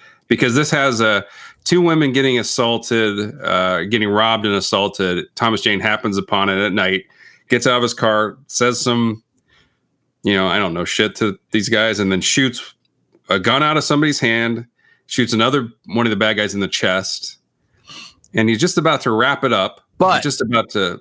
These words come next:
Speaker 1: but what happens?
Speaker 2: A-, okay, well, as you know, whenever there's a bunch of two-bit thugs,
Speaker 1: Mm-hmm.
Speaker 2: like, loitering in a parking lot, they've always have Overwatch. There's always a sniper on Overwatch that they've brought with them.
Speaker 1: Yeah.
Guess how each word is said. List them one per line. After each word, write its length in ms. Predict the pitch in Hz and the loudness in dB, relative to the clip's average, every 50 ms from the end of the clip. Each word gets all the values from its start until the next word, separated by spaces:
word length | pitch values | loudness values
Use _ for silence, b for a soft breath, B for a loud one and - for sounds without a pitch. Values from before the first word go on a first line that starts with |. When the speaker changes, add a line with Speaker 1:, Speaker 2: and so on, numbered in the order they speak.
| _ _ - | _ _ -4
Speaker 1:
but 100 | 104 95 | -2 0
what 120 | 107 104 | 2 2
happens? 320 | 113 107 98 - 87 - - | 2 2 0 -2 -4 -4 -2
Speaker 2:
A-, 180 | 135 147 147 135 | -2 0 0 0
okay, 260 | 147 - 139 120 110 - - - | 0 0 0 0 -2 -4 -6 -4
well, 180 | 127 127 - | -4 -2 0
as 280 | - 143 147 170 165 165 | 2 2 2 2 2 0
you 80 | 185 | 0
know, 340 | 165 143 120 98 85 82 - - | 2 0 0 -2 -2 -6 -8 -4
whenever 340 | - 120 117 131 147 170 180 | -2 0 2 2 2 2 2
there's 220 | 165 156 143 131 | 2 0 0 0
a 60 | 123 | 0
bunch 260 | 117 117 123 120 117 120 | 0 0 -2 -2 -2 -6
of 80 | 107 | -8
two-bit 420 | - - - 135 123 123 120 73 - | -4 -2 0 0 2 0 0 -2 -2
thugs, 540 | - - 117 107 107 110 104 101 101 95 - - _ _ _ _ _ _ - | -2 0 2 2 2 0 -2 -6 -10 -12 -14 -16 _ _ _ _ _ _ -12
Speaker 1:
Mm-hmm. 400 | - - - - - 104 101 101 | -12 -12 -12 -8 -4 -2 0 2
Speaker 2:
like, 160 | 104 107 104 - | 2 0 0 -2
loitering 560 | 107 104 107 113 120 123 127 123 131 127 117 117 | -2 0 2 2 2 2 2 2 2 0 0 0
in 60 | 104 | 0
a 40 | 95 | -2
parking 460 | 85 - - 110 107 110 110 - 123 | -4 -2 -2 0 0 0 0 0 0
lot, 300 | 120 123 123 123 123 127 - - _ _ _ _ _ _ _ _ _ _ _ _ _ _ _ | 0 0 0 0 -2 -4 -6 -12 _ _ _ _ _ _ _ _ _ _ _ _ _ _ _
they've 140 | - 120 123 | 2 2 4
always 340 | 139 147 170 170 156 135 - | 4 4 2 2 2 0 0
have 160 | 135 - 113 | 0 -2 -2
Overwatch. 880 | 127 - 123 123 120 110 110 98 82 76 73 67 - - - - - - _ _ _ _ _ | -2 -2 0 0 0 0 0 -2 -2 -4 -6 -8 -10 -10 -10 -12 -12 -14 _ _ _ _ _
There's 200 | - 110 117 113 - | 0 0 0 0 0
always 400 | - 147 143 147 143 131 107 107 | 2 2 4 4 2 2 2 0
a 80 | 110 | -2
sniper 460 | - - 120 117 104 104 98 - 110 | -4 -2 -2 0 -2 0 0 0 0
on 80 | 101 95 | 0 2
Overwatch 720 | 101 101 104 95 98 98 95 90 85 82 85 82 - - | 2 0 0 0 0 0 0 0 0 -2 -2 -4 -8 -10
that 100 | - 82 82 | -8 -4 -2
they've 160 | 95 90 85 | -2 0 0
brought 260 | 82 104 90 87 92 | 0 0 0 0 0
with 200 | 95 98 95 - - | 0 -2 -2 -2 -4
them. 180 | 78 - - - - - - - - _ _ _ _ _ _ _ _ _ _ | -8 -8 -8 -10 -16 -18 -20 -20 -20 _ _ _ _ _ _ _ _ _ _
Speaker 1:
Yeah. 220 | - 117 110 101 | 0 0 0 -2